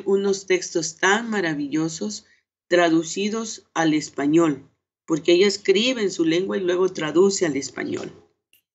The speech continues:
Y eso es lo que creo que deben hacer todas las compañeras, eh, originarias, escribir en su lengua y luego traducir. Y al traducir su, su, su poesía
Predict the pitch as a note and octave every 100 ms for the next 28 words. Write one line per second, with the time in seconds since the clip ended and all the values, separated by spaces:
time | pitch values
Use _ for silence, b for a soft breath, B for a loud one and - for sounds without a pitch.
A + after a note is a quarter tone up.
0 | _ - D#3+ E3 G3 G3+ G#3+ G3+ - D#3+
1 | F#3+ F3+ F3+ E3 D#3 E3+ F3 D3+ - E3
2 | E3 - F#3+ F#3 F3 D3+ C#3+ D3 C3 C3+
3 | C#3 D3+ E3 D#3+ - - B B B D#3+
4 | - E3 D3+ D3 - C#3+ D#3 D#3 - -
5 | - - - _ _ _ D#3 - D3 F3
6 | A3+ A#3+ G#3 F#3+ F#3+ G3+ G3 D#3+ E3 E3
7 | D#3+ C#3 B2 C3 - G2+ - - B B
8 | B B E3+ D#3 D3 - E3 D#3+ E3 D3+
9 | D#3 - A3+ B3 - _ _ - - -
10 | E3+ - - - D#3 D3+ C3 - - -
11 | D3+ C#3 C3+ C3 C3 C3 E3+ D3+ - F#3+
12 | A3+